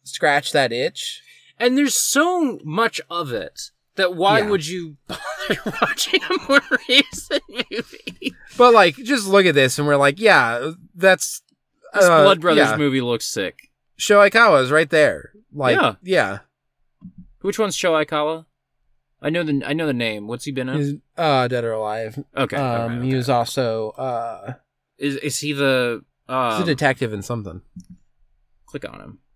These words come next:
Speaker 2: I, I know this face.
Speaker 1: Yeah. Oh, Pulse.
Speaker 2: Pulse.
Speaker 1: He's, like, an employee in it,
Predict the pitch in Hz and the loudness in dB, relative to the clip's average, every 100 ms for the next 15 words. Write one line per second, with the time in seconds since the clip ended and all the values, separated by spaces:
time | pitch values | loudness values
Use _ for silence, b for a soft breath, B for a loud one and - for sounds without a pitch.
0 | _ _ - 139 - - 156 151 190 214 | _ _ -14 -14 -16 -12 -10 -6 -4 -2
1 | 143 - - - 101 90 90 - - - | -2 -6 -12 -14 -14 -14 -10 -10 -10 -14
2 | _ _ _ _ 92 87 98 - _ 151 | _ _ _ _ -14 -14 -16 -20 _ -4
3 | 120 - 131 104 - - - _ _ - | -4 -2 -2 -2 -6 -16 -18 _ _ 0
4 | 247 208 156 - - - - - _ _ | 4 4 2 -2 -10 -10 -14 -18 _ _
5 | _ _ _ _ 131 113 113 110 101 87 | _ _ _ _ -12 -4 -4 -4 -8 -10
6 | - - 80 80 85 | -16 -18 -18 -20 -20